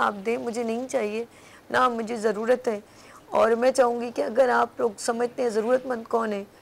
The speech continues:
तो वो है अल इब्राहिम आई हॉस्पिटल के वो लोग जिनको दो वक्त की रोटी नसीब नहीं होती,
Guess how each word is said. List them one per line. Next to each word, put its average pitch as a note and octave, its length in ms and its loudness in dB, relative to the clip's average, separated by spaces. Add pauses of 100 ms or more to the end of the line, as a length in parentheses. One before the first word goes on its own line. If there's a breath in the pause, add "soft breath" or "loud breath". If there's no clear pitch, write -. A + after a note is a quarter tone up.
(340 loud breath)
तो A#3 80 2
वो A3+ 200 2
है A#3+ 100 2
अल A3+ 220 -2
इब्राहिम A3 280 -2 (140)
आई G#3+ 100 0
हॉस्पिटल G#3+ 540 -4
के A3+ 140 -4
वो A#3+ 180 4
लोग A3+ 260 2
जिनको A#3 300 -4
दो A#3 260 0
वक्त A3+ 220 -2
की A#3 100 -4
रोटी A3 280 -2
नसीब A#3 340 -6
नहीं G#3+ 100 -6
होती, A3+ 200 -8